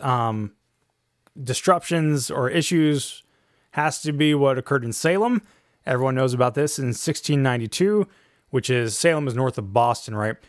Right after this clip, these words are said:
And Mark Knoll notes that persecution and execution for witchcraft was by no means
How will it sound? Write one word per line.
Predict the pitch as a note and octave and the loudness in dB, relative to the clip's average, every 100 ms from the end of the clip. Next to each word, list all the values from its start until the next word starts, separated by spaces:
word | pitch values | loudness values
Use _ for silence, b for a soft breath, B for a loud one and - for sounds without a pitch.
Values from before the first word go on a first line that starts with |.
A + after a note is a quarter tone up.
| b b b | b b b
And | D3+ D#3 D#3 | -2 0 4
Mark | D#3 D#3 | 2 2
Knoll | D3+ D3+ D3 C#3+ b b b b | 2 2 2 0 b b b b
notes | D3 D3+ D3 | 2 2 2
that | D#3 C#3+ | 0 0
persecution | E3+ E3 B2+ E3+ E3 D#3 | 0 -2 0 2 2 0
and | C#3+ | 0
execution | E3 - - D#3 D3+ D3 | -4 -6 -2 0 2 0
for | C#3 | 2
witchcraft | B2 D3 - D#3 D3+ - | 2 2 2 0 0 -2
was | C#3 A2+ | -2 0
by | B2 B2 | 0 0
no | C3 C3+ | 0 0
means | B2+ C3+ | 2 0